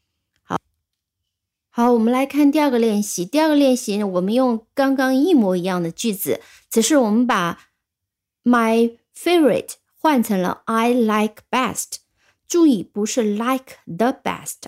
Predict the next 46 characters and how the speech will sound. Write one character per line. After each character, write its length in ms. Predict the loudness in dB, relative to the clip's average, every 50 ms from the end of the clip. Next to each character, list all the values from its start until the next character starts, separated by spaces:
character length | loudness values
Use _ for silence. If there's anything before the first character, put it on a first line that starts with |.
| _
而 140 | -8 -6 -6
是 220 | -6 -4 -6 -6 -6
like 340 | -4 -4 -6 -6 -8 -10 _ -6
best。 460 | -4 -4 -4 -4 -6 -10 -14 -16 -20 _ _ _ -20 -20 -20 -20 _ _
Like 240 | -4 -2 -2 -2 -2 -2
best 420 | -2 0 0 0 -2 -4 -10 -8
就 100 | -4 -4
是 80 | -2 0
我 180 | 0 0 0 0
最 220 | 0 0 0 0
喜 220 | 0 0 -4 -8 -8
欢， 360 | -8 -4 -4 -4 -4 -6 -8 -4
best 380 | -4 -4 -4 -4 -4 -4 -4 -2
在 220 | -2 -2 -2 -2
这 180 | -2 -2 -2 -2
里 140 | -2 -2 -6
是 220 | -8 -10 -10 -8
一 100 | -8 -6
个 140 | -6 -6 -6
副 280 | -6 -8 -6 -4 -4
词， 360 | -4 -4 -6 -8 -8 -10 -12 -14
其 220 | -12 -6 -4 -2
实 200 | 2 2 2 0 -2 _ _ _ _
best 420 | -4 -2 -2 -2 -4 -6 -4 -4 -4
是 420 | -4 -6 -4 -2 0 0 -2 -4 _ _ _ _ _ -8
well 540 | -2 0 2 2 2 2 0 -2 -4 -4 -6
的 160 | -6 -6 -6
一 200 | -6 -8 -10 -12
个 420 | -8 -4 -4 -2 -2 -2 -4 -6
最 180 | -6 -6 -6 -6
高 260 | -4 -2 -2 -2 -2
级 300 | -4 -6 -8 -12 -12 -12 -10
啊。 300 | -8 -6 -6 -6 -8 -10 _
那 300 | -6 -4 -2 -2 -4 -4 -8 _ _ -20 -20 _ _ _ -20 _ -8
我 160 | -4 -2 0 0
们 160 | 0 -2 -2
说 180 | 0 0 0
like 380 | 2 2 0 0 0 -2 -4 -4
best 380 | -4 -4 -4 -4 -6 -10 -14 -18 _ _ _
就 100 | -18 -16
是 100 | -14 -14
最 220 | -8 -4 -2 -2 -2
喜 220 | -2 -4 -8 -10
欢， 320 | -8 -6 -6 -6 -6 -6 -6
那 120 | -4 -2
么 260 | -2 0 -2 -2 -4